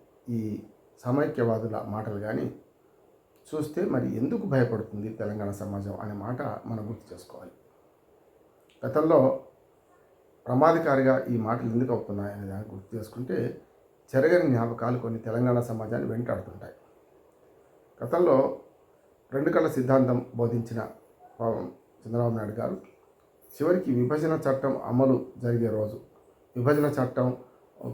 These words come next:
పార్లమెంట్లో పాస్ అయిన సందర్భం, పాస్ అవుతున్న సందర్భంగా ఇచ్చిన లెటర్ వాపసు తీసుకోలేడు. ఎందుకంటే తెలంగాణ ఇవ్వడానికి అనుకూలమని తెలుగుదేశం పార్టీ నుంచి, ఆ,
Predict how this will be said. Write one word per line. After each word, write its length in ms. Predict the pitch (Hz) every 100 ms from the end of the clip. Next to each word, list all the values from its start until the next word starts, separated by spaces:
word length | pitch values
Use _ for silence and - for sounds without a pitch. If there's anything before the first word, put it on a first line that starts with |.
| -
పార్లమెంట్లో 520 | 127 131 123 120 117
పాస్ 320 | 113 110 113
అయిన 180 | 123 110
సందర్భం, 400 | 110 113 117 110 120
పాస్ 180 | 123
అవుతున్న 240 | 127 117 117
సందర్భంగా 600 | 110 107 107 110 165 254 - _ _ _ _ _ -
ఇచ్చిన 340 | 127 - 175
లెటర్ 360 | 143 131 127 117 - -
వాపసు 240 | 120 131
తీసుకోలేడు. 540 | 123 131 - 139 139 135 135 - _ _ _ 123
ఎందుకంటే 300 | 123 131 127
తెలంగాణ 380 | 123 131 139 127
ఇవ్వడానికి 420 | 123 131 127 113
అనుకూలమని 640 | 120 123 131 120 117 110 - _ _
తెలుగుదేశం 340 | 120 127 127 123
పార్టీ 260 | 120 117
నుంచి, 400 | 117 113 110 107 - _ _ - - 110
ఆ, 220 | 110